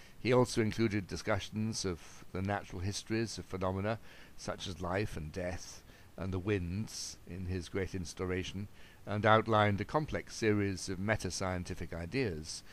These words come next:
and theories. Most of this substantive and speculative work has long been forgotten, however. By contrast, his work on the epistemology of science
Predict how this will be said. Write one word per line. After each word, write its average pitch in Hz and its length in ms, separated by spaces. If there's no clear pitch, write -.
and 85 240
theories. 85 800
Most 127 460
of 90 280
this 98 220
substantive 113 680
and 87 120
speculative 95 600
work 95 380
has 107 200
long 110 200
been 92 180
forgotten, 85 380
however. 85 420
By 110 140
contrast, 127 720
his 107 220
work 113 360
on 101 160
the 101 80
epistemology 101 720
of 82 80
science 117 800